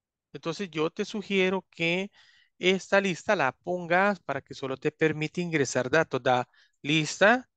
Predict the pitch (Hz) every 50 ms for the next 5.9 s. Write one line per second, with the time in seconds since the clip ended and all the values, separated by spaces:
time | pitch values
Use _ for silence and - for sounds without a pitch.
0 | _ _ _ _ _ _ - - 196 220 226 - - 170 160 180 185 170 214 202
1 | 185 - - 185 160 123 110 98 - _ _ _ _ _ _ _ _ _ _ _
2 | _ _ - 175 185 214 247 269 285 285 254 190 160 151 151 151 160 160 156 _
3 | - 175 175 156 131 - - - - - _ _ _ _ _ _ _ _ _ _
4 | _ _ _ _ _ _ _ _ _ _ _ _ _ _ _ _ _ _ _ _
5 | _ _ _ _ _ _ _ _ _ _ _ _ _ - 120 120 170 185